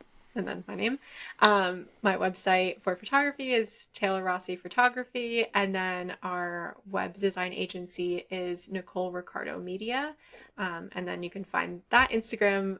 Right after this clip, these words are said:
uh, N R media underscore. So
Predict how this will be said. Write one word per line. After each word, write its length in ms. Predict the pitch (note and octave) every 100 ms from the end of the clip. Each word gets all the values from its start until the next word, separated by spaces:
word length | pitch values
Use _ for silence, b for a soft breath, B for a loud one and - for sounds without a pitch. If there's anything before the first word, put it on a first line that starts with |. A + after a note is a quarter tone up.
| _
uh, 240 | G3 F3 - _
N 200 | - F#3+
R 180 | F#3 F3+
media 500 | F3+ F3 E3 - -
underscore. 680 | - - F#3+ - - - A3+
So 420 | G3 - - -